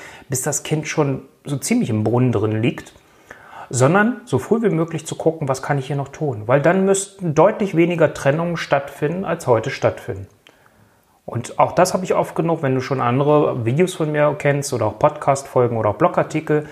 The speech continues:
weißt du auch, natürlich, wenn eine Beziehung auch zu Ende ist, dann ist sie auch zu Ende und dann sollte man sie auch nicht weiter schleppen.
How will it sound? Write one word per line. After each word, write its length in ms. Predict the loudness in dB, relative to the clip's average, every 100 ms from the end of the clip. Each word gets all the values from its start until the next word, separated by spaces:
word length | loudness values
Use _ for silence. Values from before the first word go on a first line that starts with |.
| -16 -2 4
weißt 260 | 4 4
du 80 | 2
auch, 380 | 4 4 2 -6
natürlich, 480 | -4 0 2 2 0
wenn 80 |
eine 80 | 0
Beziehung 400 | 0 0 2 4
auch 160 | 2 2
zu 140 | 0
Ende 260 | 0 0 0
ist, 180 | -2 -2
dann 120 | -4
ist 100 | 0
sie 80 | 2
auch 140 | 0
zu 120 | -2
Ende 220 | -2 0
und 60 | 0
dann 120 | 2
sollte 280 | 2 0 0
man 100 | -2
sie 100 | 0
auch 60 | -2
nicht 140 | 0
weiter 240 | 0 0
schleppen. 460 | 0 -2 -2 -2 -4